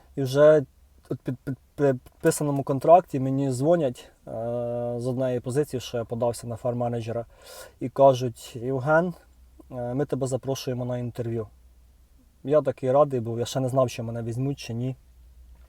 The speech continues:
<clears throat> Е, їду я на інтерв'ю, пам'ятаю, так, думаю, що ж там буде цікаво. Е, приїжджаю на інтерв'ю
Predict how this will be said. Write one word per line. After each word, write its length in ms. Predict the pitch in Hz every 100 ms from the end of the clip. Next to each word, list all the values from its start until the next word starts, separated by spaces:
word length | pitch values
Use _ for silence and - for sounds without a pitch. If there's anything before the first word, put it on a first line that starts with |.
| - - - - -
<clears throat> 500 | 170 175 170 156 123 - - - - - - - -
Е, 600 | 117 113 113 113 113 113
їду 380 | 123 147 180 147
я 120 | 143
на 140 | 135
інтерв'ю, 500 | 135 127 139 139 202
пам'ятаю, 580 | - 127 123 127 127 120 -
так, 240 | - - - - - - - - - - - - - - -
думаю, 560 | 127 117 110 120 113 113
що 180 | - 131
ж 120 | -
там 160 | 120 120
буде 200 | 127 113
цікаво. 460 | - - 117 113 - - - - - - -
Е, 200 | 123 117
приїжджаю 440 | 139 139 175 202
на 100 | 170
інтерв'ю 580 | 151 139 156 196 320 427